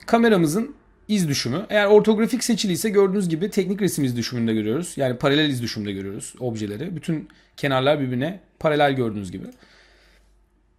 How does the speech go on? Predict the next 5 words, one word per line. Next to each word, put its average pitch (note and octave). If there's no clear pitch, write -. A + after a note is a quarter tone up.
Perspektif A#3
iz A3
düşüm E3+
seçersek B2+
ise, -